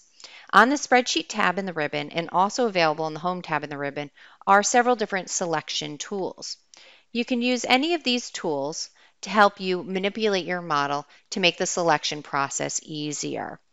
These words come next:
You can go ahead, we have tools to select all, we have a tool to hide your unselected elements,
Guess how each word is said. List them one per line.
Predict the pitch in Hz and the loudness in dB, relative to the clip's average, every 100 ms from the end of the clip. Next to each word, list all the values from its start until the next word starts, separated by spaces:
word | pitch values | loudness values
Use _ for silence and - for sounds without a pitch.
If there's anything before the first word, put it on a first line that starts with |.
| _ _ - _ | _ _ -20 _
You | 190 175 | -6 -4
can | |
go | 170 165 | 2 2
ahead, | 151 151 151 | 4 0 0
we | 151 | -4
have | 143 | -6
tools | - 156 147 | -6 -6 -6
to | - 147 | -8 -6
select | - 143 139 147 | -4 -4 -6 -2
all, | 147 196 359 - _ _ - - _ | 2 2 0 -6 _ _ -20 -20 _
we | 180 | 0
have | 170 160 | 2 2
a | |
tool | - 175 165 | 0 -2 -2
to | - 151 | -2 -8
hide | 147 160 160 165 | -4 2 2 2
your | 175 | -2
unselected | 160 160 - 156 147 - 151 - | -6 -6 -6 -4 -6 -6 -8 -6
elements, | 160 175 226 277 370 - - | -4 -4 -4 -6 -8 -12 -16